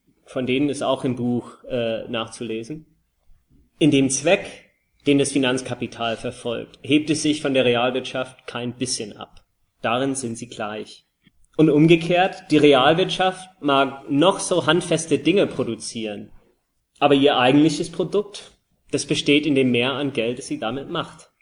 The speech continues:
Also man merkt, in der modernen Marktwirtschaft, und eigentlich war es immer schon so in der Marktwirtschaft,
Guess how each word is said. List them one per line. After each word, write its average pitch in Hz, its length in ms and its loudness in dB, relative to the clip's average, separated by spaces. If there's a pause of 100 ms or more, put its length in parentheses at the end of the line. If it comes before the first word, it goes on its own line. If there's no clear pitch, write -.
(280)
Also 139 240 2
man 143 200 2
merkt, 143 540 -2 (800)
in 139 120 2
der 131 140 4
modernen 131 460 2
Marktwirtschaft, - 880 -6
und - 240 -10
eigentlich 143 380 0
war 135 100 2
es 131 100 -4
immer 151 260 2
schon 113 220 -6
so 110 200 -6
in 107 60 -8
der 107 100 -10
Marktwirtschaft, - 720 -14